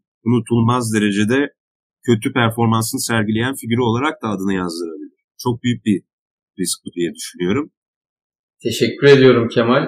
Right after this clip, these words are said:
Speaker 2: E, maalesef zamanımızın sonuna geldik. Normalde herhalde ne derler, bıraksalar bizi konuşurduk ama şayet yayını beğendiyseniz lütfen beğenmeyi, paylaşmayı, yorum yapmayı, görüşlerinizi belirtmeyi unutmayın.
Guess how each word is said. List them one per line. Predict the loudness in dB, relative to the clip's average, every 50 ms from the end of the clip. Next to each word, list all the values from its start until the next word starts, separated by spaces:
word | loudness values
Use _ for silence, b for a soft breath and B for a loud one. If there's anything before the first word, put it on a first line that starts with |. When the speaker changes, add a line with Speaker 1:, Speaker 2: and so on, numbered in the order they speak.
| -4 -2
Speaker 2:
E, | 0 0 2
maalesef | 2 4 6 6 6 6 4 4 2 0 0
zamanımızın | 0 2 2 4 4 4 4 4 4 4 4 2 0 0 2 2
sonuna | 4 4 6 6 6
geldik. | 6 4 4 2 -2 -4
Normalde | -4 -2 0 2 2 2 2 4 4 4 4 2 0 -2 -2
herhalde | 0 2 2 2 2 0 -2 -4 -4 -6 -10 -14 -16 _ _
ne | -12 -10 -6 -6
derler, | -4 -4 -4 -6 -8 -8 -8 -4
bıraksalar | -2 -2 -2 -2 -2 -2 0 2 2 2 0 -2
bizi | -4 -2 -2 0 0 -2 -4 -10 -12 -8
konuşurduk | -6 -6 -6 -6 -6 -6 -6 -8 -8 -10 -12 -8 -6
ama | -4 -2 -4 -4 -6 B B B B 0
şayet | 2 4 4 2 2 0
yayını | -2 -2 -2 0 0
beğendiyseniz | 2 4 4 4 2 0 -4 -8 -8 -6 -6 -4 -4 -4 -4 -6 -10
lütfen | -16 -12 -8 -4 -4 -2 -2 -4 -4 -8 -8 -4
beğenmeyi, | -2 0 0 0 -2 -4 -6 -6 -6 -6 -8 -4
paylaşmayı, | -2 -2 0 0 -2 -4 -6 -8 -12 -14 -14 -14 -12 -14 -14 -14 -14 -12
yorum | -8 -6 -4 -4 -2
yapmayı, | -2 -4 -4 -6 -10 -16 -18 -18 -10 -8
görüşlerinizi | -6 -6 -6 -6 -6 -4 -4 -4 -2 -4 -4 -4
belirtmeyi | -4 -6 -8 -10 _ -6 -4 -2 -2
unutmayın. | -2 -4 -6 -10 -10 -8 -8 -8